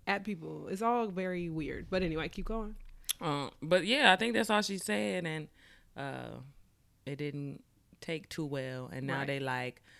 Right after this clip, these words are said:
Speaker 2: uh, I think it was, like, uh, Monty McGee Stafford
Speaker 1: Mm-hmm.
Speaker 2: was like, "Girl, your chances of getting in that league
Speaker 1: Right.
Speaker 2: now just
Speaker 1: Yeah.
Speaker 2: fell."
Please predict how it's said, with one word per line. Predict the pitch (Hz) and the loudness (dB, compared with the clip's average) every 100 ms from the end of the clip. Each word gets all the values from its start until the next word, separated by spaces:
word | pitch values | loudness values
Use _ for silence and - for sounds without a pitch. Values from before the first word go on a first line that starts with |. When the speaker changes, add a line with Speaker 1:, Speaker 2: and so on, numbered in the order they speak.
| - _ 139 | -20 _ -6
Speaker 2:
uh, | |
I | 135 131 | -4 -2
think | 175 175 160 | -2 -4 -4
it | |
was, | 147 147 | -6 -6
like, | 147 - | -8 -8
uh, | 147 139 131 127 | -6 -4 -4 -6
Monty | 131 147 165 185 | -4 -2 -2 0
McGee | 180 151 170 165 | -2 -2 -4 -4
Stafford | - 165 170 - 165 170 - _ | -2 -2 -2 -4 -6 -6 -10 _
Speaker 1:
Mm-hmm. | 180 160 | -4 0
Speaker 2:
was | 151 139 | 0 0
like, | 143 135 131 131 - - _ _ _ _ _ 143 | -2 -2 -2 -4 -8 -18 _ _ _ _ _ -2
"Girl, | 151 160 | 2 4
your | 160 190 | 4 2
chances | - 202 185 190 156 | 0 0 0 -2 -6
of | 147 | -4
getting | 151 151 | -2 0
in | 151 | 0
that | 143 143 | 0 0
league | 165 165 | -2 -2
Speaker 1:
Right. | 151 | -2
Speaker 2:
now | 143 139 135 139 143 143 | 0 0 -2 -4 -6 -8
just | 139 131 127 - 156 | -8 -8 -8 -10 -8
Speaker 1:
Yeah. | 156 156 | -2 4
Speaker 2:
fell." | 160 135 131 165 | 6 4 2 -4